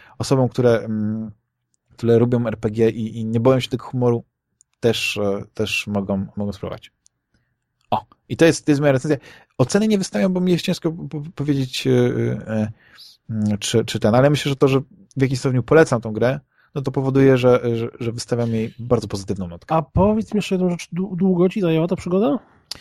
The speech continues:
Speaker 1: No ja z-, skompresowałem się, jeśli chodzi o czasoprzestrzeń i, i grałem, e, niemal non-stop przez, przez weekend, bo
Speaker 2: O.
Speaker 1: zależało mi, żeby,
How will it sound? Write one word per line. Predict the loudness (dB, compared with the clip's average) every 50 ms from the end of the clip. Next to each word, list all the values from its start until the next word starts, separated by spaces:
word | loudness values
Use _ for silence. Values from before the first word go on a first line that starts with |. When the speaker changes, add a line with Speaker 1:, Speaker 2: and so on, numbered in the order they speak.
| -18 -20 -20 _ _ _ _
Speaker 1:
No | 2
ja | 4 6 6 6 4 2
z-, | 0 -6 -8 -12 -12 -8 -6 -6 -6 -6
skompresowałem | -8 -10 -4 -4 -2 0 0 0 0 2 0 2 2 0 -2 -4
się, | -6 -10 -10 -12 -12 -14
jeśli | -14 -14 -10 -8 -8
chodzi | -4 -4 -4
o | -4
czasoprzestrzeń | -4 -6 -10 -10 -12 -8 -8 -8 -6 -4 -6 -6 -4 -6 -8 -12 _ _ _ _ _ -20 -20 _ _ _
i, | 0 0 0 0 -2 _ -20 _ _
i | -6 -4 2
grałem, | 4 4 6 6 4 2 2 -2 -6 -8 -6
e, | -4 -2 -2 -2 -2
niemal | -2 0 0 0 2 2
non-stop | 0 0 0 -2 -6 -2 0 -2 -2 -2 -8 -20 _
przez, | _ -6 -4 -4 -4 -4 -6 _
przez | -6 -6 -4 -2
weekend, | -2 -4 -4 -4 -10 -10 -12 _ _ _ _ _ _ _ _ _ _ _
bo | 0 2
Speaker 2:
O. | 2 4
Speaker 1:
zależało | 4 4 4 4 2 0 0 0
mi, | 0 -2
żeby, | -2 -2 0 0 0 0